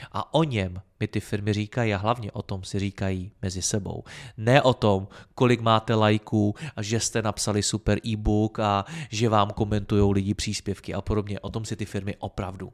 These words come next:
nepovídají. Samozřejmě podnikání vyžaduje reklamu. Spousta freelancerů se mimochodem obejde bez ní, protože si najde pár klientů a víc vlastně nepotřebuje. Dokáže s nimi spolupracovat dlouhodobě a nepotřebuje nějaký velký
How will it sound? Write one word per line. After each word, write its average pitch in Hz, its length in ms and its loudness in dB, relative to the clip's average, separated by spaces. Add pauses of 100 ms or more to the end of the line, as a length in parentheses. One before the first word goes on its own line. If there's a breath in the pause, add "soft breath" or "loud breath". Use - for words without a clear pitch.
nepovídají. 95 680 -14 (1160 loud breath)
Samozřejmě 175 560 6
podnikání 151 580 2
vyžaduje 139 420 4
reklamu. 135 500 4 (160)
Spousta 180 440 6
freelancerů 175 440 4
se 156 140 2
mimochodem 147 460 2
obejde 147 340 6
bez 139 240 6
ní, 131 140 0
protože 110 280 -2
si - 140 -4
najde 113 260 2
pár 120 340 4
klientů 117 640 2
a 113 140 6
víc 110 580 2
vlastně 117 360 2
nepotřebuje. 107 680 2
Dokáže 104 400 2
s - 100 -6
nimi 107 120 -2
spolupracovat 107 840 0
dlouhodobě 120 720 4 (240 loud breath)
a 104 80 -4
nepotřebuje 113 720 4
nějaký 101 340 4
velký 104 560 4